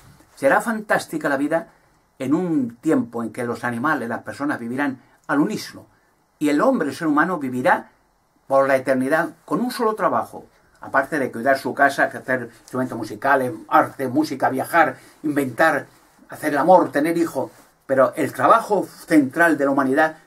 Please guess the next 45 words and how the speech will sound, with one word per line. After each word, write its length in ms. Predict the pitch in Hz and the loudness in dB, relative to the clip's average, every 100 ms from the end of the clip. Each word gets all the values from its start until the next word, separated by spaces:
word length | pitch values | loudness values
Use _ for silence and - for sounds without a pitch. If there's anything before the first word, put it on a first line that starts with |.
| _ _ | _ _
por 280 | 185 - - | 0 0 2
toda 240 | 247 247 | 2 4
la 60 | 202 | 4
eternidad 320 | 175 160 135 | 4 2 2
será 280 | 131 131 - | 2 0 0
cuidar 440 | - 123 123 147 | -6 -6 0 2
de 80 | 143 | 2
los 200 | 135 123 | -2 -2
animales, 540 | 127 127 190 233 233 - | -2 0 2 0 -2 -8
las 260 | 151 135 | -10 -6
aves 240 | 160 175 170 | -4 -4 -6
y 40 | |
los 80 | 165 | -10
peces. 180 | 117 107 _ _ | -10 -14 _ _
Para 160 | - 160 | -2 -2
eso 200 | 175 131 | -2 -6
nos 120 | - | -6
ha 60 | 123 | -8
hecho 160 | 120 110 | -6 -8
Dios. 200 | 113 - _ _ _ | -8 -10 _ _ _
Ni 180 | 147 165 | 2 2
el 80 | 170 | 4
ser 160 | 277 | 4
humano 280 | 269 208 170 | 4 4 4
morirá, 420 | 160 147 147 208 - - _ | 4 4 4 2 -2 -20 _
porque 260 | 127 120 127 | -8 -6 -6
Jesucristo 540 | 113 117 185 185 151 | -6 -4 -4 -4 -4
dio 180 | 131 143 | -2 -4
su 140 | - 131 | -4 -2
vida 240 | 131 - | 0 -2
por 260 | - 113 - _ | -6 -14 -14 _
toda 260 | 151 147 127 | -4 2 2
la 100 | 127 | 2
creación, 420 | 127 117 143 151 - - - | -2 -4 -2 -2 -6 -20 -8
por 140 | 123 | -4
los 140 | 117 107 | -4 -6
humanos 400 | 113 143 180 - | 0 2 2 -4
y 20 | |
por 160 | - | -8
los 120 | 127 120 | -6 -6
animales, 320 | 127 175 - | -2 -2 -4
que 100 | 123 | -8
precisamente 400 | 117 135 151 160 | -4 -2 0 0
el 100 | 147 | 2
mal 260 | 143 170 | 2 2